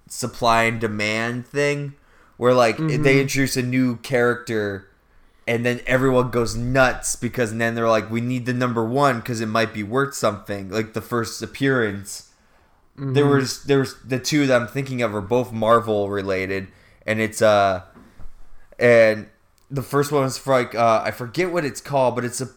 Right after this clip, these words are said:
Speaker 1: po-, it was, she was introduced in, um,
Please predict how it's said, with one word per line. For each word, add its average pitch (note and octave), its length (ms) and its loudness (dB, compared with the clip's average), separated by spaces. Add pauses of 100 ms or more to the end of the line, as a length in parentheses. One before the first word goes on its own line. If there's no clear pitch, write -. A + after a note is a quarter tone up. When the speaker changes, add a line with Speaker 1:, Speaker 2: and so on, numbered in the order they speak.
(180)
Speaker 1:
po-, - 240 -6
it B2+ 120 0
was, A#2 380 -6
she - 200 -8
was B2 140 -4
introduced B2+ 760 -6 (100)
in, G#2+ 220 -4
um, G2+ 460 -8